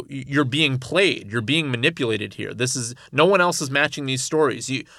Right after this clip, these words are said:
someone is playing you to manipulate the stock and make money off it." But of course, I know who's doing this, and, I mean, there,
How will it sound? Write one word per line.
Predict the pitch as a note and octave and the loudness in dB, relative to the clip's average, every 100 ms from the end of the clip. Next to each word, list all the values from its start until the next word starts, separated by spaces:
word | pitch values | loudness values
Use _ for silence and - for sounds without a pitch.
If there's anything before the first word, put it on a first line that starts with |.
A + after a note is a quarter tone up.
| _ | _
someone | - F#3+ G3+ | 2 4 4
is | D#3 | 0
playing | C3 F3+ F3+ E3+ | -2 -2 0 2
you | C#3 | 0
to | A#2 | 0
manipulate | B2 C#3+ D#3 D3 | 0 -2 0 0
the | C3 | -2
stock | - C#3+ C#3 | 0 0 0
and | B2+ | -2
make | C3 | -2
money | C3+ D#3 A#2 | 0 0 -2
off | A2+ - | -6 -10
it." | - | -8
But | - D3+ | -2 -2
of | D3 | 2
course, | B3 D#3 | 0 2
I | E3 | 0
know | E3+ E3 | 0 0
who's | D#3 B2+ | -2 -2
doing | D#3 G3 B2 | 0 0 -2
this, | B2 - | -4 -4
and, | A#2+ B2+ - - _ - | -4 -6 -14 -20 _ -8
I | D#3 | -2
mean, | E3 D3 C3 C3 C#3 | 0 -2 -10 -14 0
there, | D#3 | 2